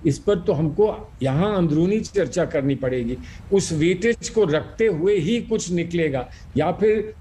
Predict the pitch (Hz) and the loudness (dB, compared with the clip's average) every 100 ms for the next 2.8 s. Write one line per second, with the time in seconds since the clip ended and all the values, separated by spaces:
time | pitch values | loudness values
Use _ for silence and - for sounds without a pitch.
0 | - 139 170 196 208 220 180 185 170 175 | -2 2 2 2 0 0 0 0 -2 -2
1 | 202 185 175 165 170 175 175 175 175 156 | -2 0 0 0 0 -2 0 0 0 0
2 | 156 175 170 165 - 165 185 | 0 0 -2 -4 0 0 0